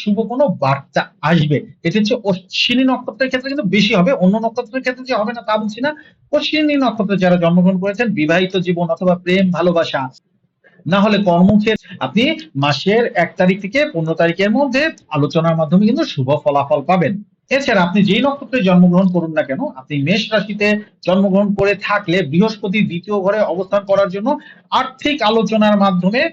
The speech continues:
মেষ রাশির মানুষরা মাসের প্রথম থেকে কিন্তু লাভের মুখ দেখবেন। অর্থাৎ আপনি যদি আপনার অর্থ নিয়ে, সেটি পার্টনারশিপে বিজনেস হোক অথবা আপনি অর্থ রিলেটেড যত ধরনের, উম,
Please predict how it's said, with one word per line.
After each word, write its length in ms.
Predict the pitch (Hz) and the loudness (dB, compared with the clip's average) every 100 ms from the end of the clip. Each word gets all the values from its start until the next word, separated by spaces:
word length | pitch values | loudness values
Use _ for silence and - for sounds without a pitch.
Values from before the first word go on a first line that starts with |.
| _ _ - | _ _ -2
মেষ 180 | 185 180 | 0 2
রাশির 260 | 190 185 220 180 | 0 0 2 4
মানুষরা 520 | 170 190 180 - 269 339 - - - | 6 4 2 0 0 0 -4 -8 -4
মাসের 260 | 202 196 180 | 0 0 0
প্রথম 240 | 165 185 196 | -2 2 2
থেকে 160 | 202 226 254 | 0 -2 -2
কিন্তু 160 | 277 320 196 - 127 | 0 -2 -4 -8 -4
লাভের 280 | 127 131 165 180 | 0 2 4 4
মুখ 100 | 180 180 | 4 0
দেখবেন। 240 | 180 220 214 240 | 0 -2 -4 -4
অর্থাৎ 260 | 254 202 208 - - - | -2 0 -2 -6 -10 -6
আপনি 160 | - 226 | -4 -2
যদি 120 | 220 220 | 0 -2
আপনার 180 | 220 208 170 190 | 0 -2 2 2
অর্থ 200 | 185 - 214 | 0 0 2
নিয়ে, 140 | 190 160 | 4 2
সেটি 180 | - 185 180 | 0 -2 0
পার্টনারশিপে 480 | 170 - 190 185 196 170 | -2 0 -2 0 -2 0
বিজনেস 320 | 175 170 196 - | -2 0 -4 0
হোক 180 | 196 160 - 185 | -2 -2 -2 -4
অথবা 240 | 196 190 185 - - - | 0 0 -2 -6 -12 -8
আপনি 220 | - 196 196 - - _ - 208 | -2 2 2 0 -10 _ 0 0
অর্থ 240 | 220 220 - 269 | 0 -4 -2 0
রিলেটেড 520 | 240 214 196 180 151 123 _ _ _ _ - | 2 2 2 0 -2 -4 _ _ _ _ -8
যত 220 | 127 170 196 196 | -2 0 2 2
ধরনের, 420 | 220 220 220 214 214 - _ _ | 2 2 2 2 -2 -6 _ _
উম, 280 | 165 170 170 | 0 2 2